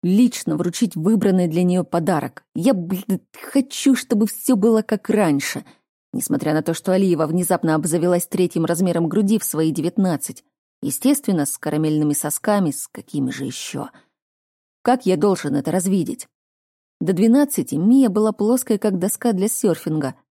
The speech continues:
Купальники смешно морщились, а наша звезда подкладывала в них обычную вату,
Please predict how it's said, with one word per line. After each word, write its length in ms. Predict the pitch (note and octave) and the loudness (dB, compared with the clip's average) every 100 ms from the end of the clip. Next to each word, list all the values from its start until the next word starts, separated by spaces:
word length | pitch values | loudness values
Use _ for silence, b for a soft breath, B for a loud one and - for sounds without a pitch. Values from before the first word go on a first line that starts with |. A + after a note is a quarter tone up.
| _ | _
Купальники 600 | F#3+ - A#3 G#3+ E3+ E3+ | -4 0 2 2 0 -2
смешно 440 | - E3+ - F#3+ | -4 -4 -2 -2
морщились, 580 | F#3 A3+ G#3+ - D#3 - b b b _ _ | 0 0 0 -2 -4 -4 b b b _ _
а 120 | D#3+ | -2
наша 280 | B3+ B3+ A3 | 0 0 0
звезда 460 | F#3 F3+ D#3+ A3+ | 2 0 2 0
подкладывала 680 | B3 E3 - G#3 G3+ E3+ E3+ | 0 -2 0 0 2 2 2
в 60 | E3+ | 2
них 240 | G3+ - | 0 0
обычную 580 | F3+ F#3 - F3+ E3+ F#3 | -2 -2 -2 -2 0 0
вату, 440 | F3 D3 C#3 C#3 | 0 0 -2 -10